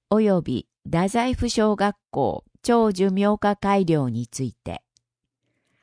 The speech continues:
観光回遊ルートの充実について。公共施設の整備検討について。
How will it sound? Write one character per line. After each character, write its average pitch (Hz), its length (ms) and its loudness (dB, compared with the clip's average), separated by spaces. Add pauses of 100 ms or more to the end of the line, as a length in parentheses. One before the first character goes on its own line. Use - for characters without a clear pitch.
(480)
観 233 240 0
光 233 360 4
回 220 360 0
遊 208 200 6
ル 208 220 2
ー - 0 -
ト 151 180 -2
の 117 160 -2
充 185 300 2
実 190 320 -4
に 165 160 -4
つ - 160 -4
い 139 100 -2
て。 - 320 -14 (1300)
公 247 200 2
共 247 300 2
施 - 140 -12
設 220 340 0
の 139 160 0
整 226 300 0
備 - 240 -10 (140)
検 214 300 -2
討 196 240 2
に 175 160 -4
つ - 160 -6
い 135 100 0
て。 - 320 -14